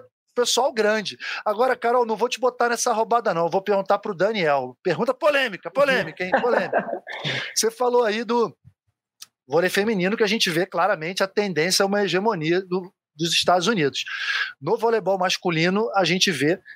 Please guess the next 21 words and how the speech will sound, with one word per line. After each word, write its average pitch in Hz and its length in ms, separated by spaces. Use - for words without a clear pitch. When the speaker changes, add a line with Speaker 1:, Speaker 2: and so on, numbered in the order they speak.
Speaker 1:
alternância 220 880
de 185 100
resultados, 170 560
alterna-, 196 460
por 202 140
exemplo, 147 420
o - 20
Brasil 160 460
é 247 60
o 247 80
tal 185 220
campeão 175 440
da 165 140
V 147 140
N 180 140
L, 214 260
a 160 80
Polônia 190 420
é 196 40
atual 175 240
vice-campeão, 202 720